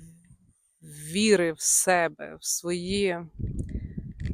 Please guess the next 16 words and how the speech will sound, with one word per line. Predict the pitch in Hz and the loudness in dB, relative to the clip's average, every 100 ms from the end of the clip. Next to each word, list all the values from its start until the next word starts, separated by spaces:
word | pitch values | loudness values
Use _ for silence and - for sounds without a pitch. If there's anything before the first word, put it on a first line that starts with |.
| - - - - - - _ 214 | -6 -8 -12 -14 -16 -18 _ 2
надзвичайно | 240 226 247 - 240 233 208 190 185 | 4 2 2 6 10 10 8 2 2
широченні | - 196 190 - 208 202 190 185 | 4 4 4 4 6 6 4 4
межі | 190 190 175 | 6 6 4
можливого | 180 180 - 202 226 220 220 220 220 - | 4 4 6 8 8 10 8 8 4 -4
і | - 185 | -4 2
надзвичайно | 185 - 180 - - 285 302 285 254 226 | 2 2 -2 2 6 10 10 8 4 4
високий | 233 - - 240 226 - 208 | 4 6 8 8 8 2 -4
поріг | - 202 202 208 - - _ _ _ _ _ _ _ _ _ _ _ - - - _ _ - - | 6 8 8 4 0 -8 _ _ _ _ _ _ _ _ _ _ _ -20 -20 -20 _ _ -20 -14
сприйнятливості | - - - 214 208 208 175 - 165 160 - - 165 170 - _ _ _ _ | 0 0 6 8 8 6 6 4 -4 -2 -2 -4 -6 -8 -12 _ _ _ _
і | 185 | -4
болю. | 160 175 170 156 165 - - - - - - - _ - _ _ _ - - - _ | 2 4 4 2 -4 -8 -12 -16 -20 -20 -20 -20 _ -20 _ _ _ -18 -18 -20 _
Я | 233 233 | 4 8
корчила | 247 - 190 175 170 | 8 8 4 2 2
з | - | 6
себе | 190 180 165 | 6 6 0
геройку | 156 180 180 202 262 - 269 277 | 4 4 6 6 4 0 0 0